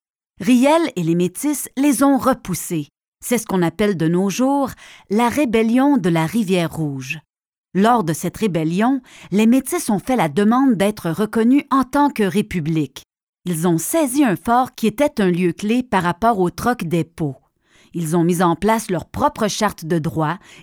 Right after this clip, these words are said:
et ils ont même exécuté un prisonnier qui travaillait pour les intérêts du Canada. Leur charte de droit et leur détermination ont forcé le Canada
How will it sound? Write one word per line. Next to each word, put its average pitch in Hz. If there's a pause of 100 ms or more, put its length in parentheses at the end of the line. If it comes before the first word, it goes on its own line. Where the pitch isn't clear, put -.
et 220
ils 233
ont 240
même 269
exécuté 190
un 208
prisonnier 185
qui -
travaillait 247 (100)
pour 302
les 175
intérêts 175
du 175
Canada. 160 (600)
Leur 269
charte -
de 180
droit 202
et 180
leur 165
détermination 170
ont 247
forcé 311
le 214
Canada 175